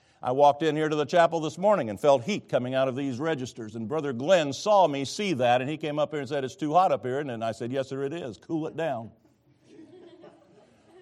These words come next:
Because I'm already gonna sweat. Okay? I wish I didn't have to sweat. But this life is a life of sweat. The way is a hard way. And it's tough.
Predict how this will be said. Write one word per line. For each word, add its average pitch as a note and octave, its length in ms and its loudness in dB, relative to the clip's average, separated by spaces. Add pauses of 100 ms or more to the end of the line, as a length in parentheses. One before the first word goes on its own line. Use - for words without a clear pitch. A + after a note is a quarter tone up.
(160)
Because C#3 240 -2
I'm F#3 200 8
already F3 380 8
gonna B2+ 200 2
sweat. D#3 500 2 (1040)
Okay? A2 260 -12 (720)
I C#3 140 2
wish A3+ 240 4
I G#3 40 10
didn't F3 200 2
have C3 160 2
to G#2+ 80 -12
sweat. - 400 -12 (840)
But B2+ 140 -6
this F3 180 0
life F#3+ 340 12
is D3 140 0
a C#3+ 40 6
life D#3+ 300 6
of D3 100 -4
sweat. A3 360 4
The F3+ 100 4
way G#3 840 8 (260)
is F#3 140 2
a F#3 100 10
hard A3 300 10
way. B3 420 2 (1400)
And G#3+ 180 4
it's B3 200 -2
tough. A3+ 440 2